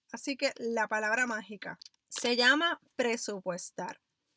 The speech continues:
Llevar un presupuesto es,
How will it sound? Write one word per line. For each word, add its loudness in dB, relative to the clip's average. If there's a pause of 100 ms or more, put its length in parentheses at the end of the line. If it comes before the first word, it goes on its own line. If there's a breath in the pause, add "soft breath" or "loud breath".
(580)
Llevar 4
un 2
presupuesto -2
es, 0